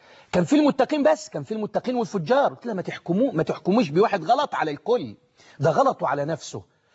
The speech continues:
وحقك إن ما خدتوش في الدنيا، ربنا سبحانه وتعالى يخلصه لك يوم القيامة، ويوم القيامة أفضل، لأنه هيتاخد من الحسنات، والإنسان بيبقى أفضل لحسنة واحدة. وبرضه طالب بحقك، واتخذي كل السبل المشروعة." فأنا عايز أقول،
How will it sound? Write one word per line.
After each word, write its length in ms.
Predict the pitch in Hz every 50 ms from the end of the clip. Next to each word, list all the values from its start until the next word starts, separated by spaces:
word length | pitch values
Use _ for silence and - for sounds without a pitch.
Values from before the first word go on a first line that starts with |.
| _ _
وحقك 640 | - 135 131 - 233 - - - 277 - - - 170
إن 60 | 160
ما 100 | 151 143
خدتوش 400 | - 160 147 - - 151 220 -
في 100 | - 185
الدنيا، 440 | 170 131 135 233 254 269 302 285 - - _ _ _ _ _ _ _ -
ربنا 300 | 127 123 107 170 170 143
سبحانه 340 | - - - - 156 160 143
وتعالى 300 | 131 - 127 127 160 151
يخلصه 400 | 127 - 135 127 127 123 - 165
لك 160 | 151 123 -
يوم 120 | 151 147
القيامة، 480 | 139 120 - - 123 120 117 107 98 92
ويوم 240 | 104 135 147 175 190
القيامة 360 | 165 - - 165 165 170 170 -
أفضل، 380 | 160 151 113 104 135 110 98 95 - _ _ -
لأنه 200 | 139 139 135 135
هيتاخد 420 | - 139 135 - - 170 - 160
من 120 | 139 151 143
الحسنات، 440 | - - 135 - - 147 175 -
والإنسان 380 | 147 143 131 135 - - 165 156
بيبقى 320 | 135 160 175 143 151 143
أفضل 220 | 160 151 139 156 143
لحسنة 440 | 131 - - 160 156 156 139 131 127
واحدة. 320 | 123 - - 110 - - _ _ _ _ _ _ _ _ - - -
وبرضه 400 | 143 143 135 185 220 180 180 160
طالب 300 | - 202 214 202 156 175
بحقك، 580 | - - - 202 214 - - 240 214 - - _ _ _ -
واتخذي 460 | 135 139 - - 220 208 156 160 143
كل 240 | 151 - 196 196 165
السبل 360 | 143 - - 175 156 143 131
المشروعة." 560 | 123 117 117 110 - - 113 110 95 82 87 _ _ _ _ _ _ _ _ _ _ _ _ _ _ _ _ -
فأنا 200 | - 175 147 147
عايز 260 | - 226 240 180 156
أقول، 260 | - 202 240 254 214